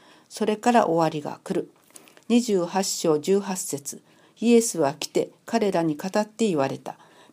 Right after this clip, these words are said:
「天においても地においても一切の権威が私た-、私に与えられている。」十九節。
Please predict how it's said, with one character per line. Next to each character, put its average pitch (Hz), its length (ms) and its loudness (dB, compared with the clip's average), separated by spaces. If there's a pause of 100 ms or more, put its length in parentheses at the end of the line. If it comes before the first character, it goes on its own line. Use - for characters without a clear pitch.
「天 233 300 4
に 185 100 0
お 202 140 4
い 196 80 4
て 190 160 -2
も 160 140 0
地 214 180 -4
に 196 160 -2
お 185 160 2
い 170 80 -2
て 160 180 -6
も 151 200 -6 (240)
一 220 80 -4
切 202 420 0
の 156 160 0
権 185 300 -2
威 185 40 -6
が 202 140 2
私 170 380 -4
た-、 170 140 -6 (160)
私 202 440 -4
に 226 120 0
与 160 340 -4
え 147 40 -4
ら 143 120 -4
れ 135 100 -8
て 143 140 -10
い 151 100 -4
る。」 156 180 -6 (440)
十 208 200 0
九 214 220 0
節。 - 320 -10